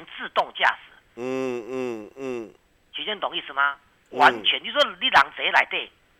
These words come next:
Speaker 1: 所以我到时候，我到时候觉得说，哈，到时候酒驾怎么判断呢？若干年之后，
Speaker 2: 这个。
Speaker 1: 对不对？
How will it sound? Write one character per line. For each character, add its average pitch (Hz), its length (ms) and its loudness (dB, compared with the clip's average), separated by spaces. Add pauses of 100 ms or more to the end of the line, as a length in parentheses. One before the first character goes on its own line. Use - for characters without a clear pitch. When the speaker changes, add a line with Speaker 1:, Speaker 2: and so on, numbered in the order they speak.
(320)
Speaker 1:
所 285 80 0
以 285 40 0
我 220 100 4
到 240 160 8
时 247 60 -2
候， 233 80 2
我 170 120 -4
到 220 140 6
时 196 80 -2
候 208 60 0
觉 165 120 -8
得 160 100 -4
说， 185 120 2
哈， 170 280 6 (280)
到 254 140 8
时 233 100 -6
候 208 80 -2
酒 110 260 -6
驾 180 240 4
怎 - 80 -18
么 107 80 -12
判 135 220 2
断 117 180 -2
呢？ - 80 -12 (340)
若 170 140 -2
干 143 160 6
年 135 200 -4
之 123 100 -4
后， 113 260 2 (220)
Speaker 2:
这 165 240 8 (100)
个。 98 120 -14 (320)
Speaker 1:
对 - 20 -10
不 175 100 -4
对？ 170 260 4